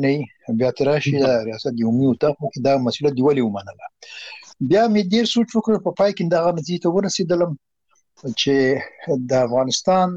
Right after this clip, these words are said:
Speaker 1: د مظلومو خلکو لپاره یو مړۍ ډوډۍ برابرول تر شعر څخه ماته ښه دی، په دې چې شعر دلته په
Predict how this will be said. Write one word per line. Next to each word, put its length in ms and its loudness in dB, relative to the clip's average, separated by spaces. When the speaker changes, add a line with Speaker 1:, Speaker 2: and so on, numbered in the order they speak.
Speaker 1:
د 20 -6
مظلومو 460 0
خلکو 300 -2
لپاره 300 0
یو 240 4
مړۍ 200 2
ډوډۍ 280 0
برابرول 680 0
تر 80 -2
شعر 240 2
څخه 240 -4
ماته 220 0
ښه 260 0
دی، 180 0
په 140 -6
دې 180 0
چې 120 2
شعر 240 2
دلته 240 0
په 60 0